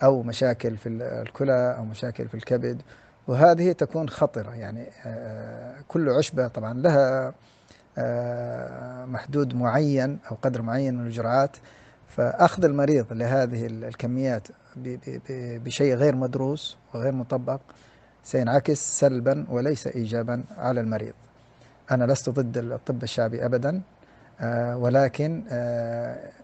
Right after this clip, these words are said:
إن قنن، وإن كان هناك، آه، ناس مختصين، فأنا أتفق. لماذا؟ لأنه، آه، قد يدخل المريض في، في،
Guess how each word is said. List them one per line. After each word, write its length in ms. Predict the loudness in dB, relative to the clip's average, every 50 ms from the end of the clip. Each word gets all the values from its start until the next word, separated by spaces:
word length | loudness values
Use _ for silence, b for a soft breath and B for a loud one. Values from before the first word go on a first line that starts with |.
| _ 2
إن 180 | 4 4 4 2
قنن، 560 | 2 2 4 4 4 4 2 2 2 0 -2 -8 _ _ _ _ _ _ _ -20 -18 _ -8
وإن 120 | -6 -6
كان 220 | -2 2 2 4 4
هناك، 420 | 2 0 0 0 0 -2 -4 -8 -18 -20 _ _ -12 -8
آه، 120 | -8 -6 -4
ناس 340 | -4 -4 -4 -4 -6 -6
مختصين، 680 | -6 -8 -4 0 0 0 0 0 -4 -4 -4 -4 -4 -6 -10 _ -20 -20 _ _ -8
فأنا 240 | -4 -2 -2 -2 -2
أتفق. 360 | -2 -4 -4 -4 -4 -4 -6 -8 B B B B B B B B -6 -2
لماذا؟ 460 | 2 4 6 8 8 8 6 6 4
لأنه، 640 | 4 2 0 0 0 0 0 0 0 0 -2 -2 -4 -4
آه، 720 | -4 -4 -4 -6 -6 -6 -8 -8 -8 -10 -10 -12 -14 -14 -16 -16 -18 -18 -18 -18 -18 -18 -18 -16 -16 -16 -6 0 2
قد 180 | 2 4 4
يدخل 340 | 4 2 2 0 -4 -6 -6
المريض 420 | -4 -4 -4 -4 -2 -4 -4 -6
في، 220 | -6 -8 -10 -10 -10
في، 520 | -8 -8 -8 -6 -8 -8 -10 -10 -12 -12